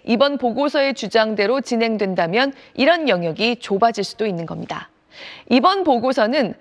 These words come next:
철저하게 미국의 관점에서 에이아이 안전을 바라봅니다. 근데 정확히는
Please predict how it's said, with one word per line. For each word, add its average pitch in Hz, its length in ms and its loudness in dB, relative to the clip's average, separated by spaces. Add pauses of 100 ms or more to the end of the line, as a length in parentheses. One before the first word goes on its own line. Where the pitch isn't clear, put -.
(100)
철저하게 311 800 0
미국의 320 560 2
관점에서 202 760 2
에이아이 208 540 2
안전을 180 540 -2
바라봅니다. 170 680 -2 (340)
근데 208 120 -8
정확히는 247 720 2